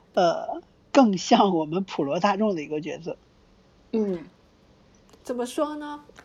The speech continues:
Speaker 1: 身体里面有很多的恶，欺-，欺善，
Speaker 3: 嗯。
Speaker 1: 就是欺善怕恶，而且是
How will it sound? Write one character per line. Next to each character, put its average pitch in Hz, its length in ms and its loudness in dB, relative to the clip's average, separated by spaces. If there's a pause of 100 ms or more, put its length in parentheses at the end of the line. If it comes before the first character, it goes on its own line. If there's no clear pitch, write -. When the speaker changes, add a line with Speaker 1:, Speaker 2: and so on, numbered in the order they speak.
(160)
Speaker 1:
身 247 280 8
体 226 160 6
里 208 80 6
面 196 160 6
有 196 100 4
很 170 240 0
多 190 140 8
的 185 120 6
恶， 180 360 6 (560)
欺-， 226 340 2 (240)
欺 254 300 6
善， 202 340 6
Speaker 3:
嗯。 247 320 -12 (840)
Speaker 1:
就 185 140 -6
是 165 300 -2
欺 240 280 2
善 220 280 2
怕 185 180 2
恶， 175 180 2
而 156 240 -2
且 185 220 0
是 165 380 2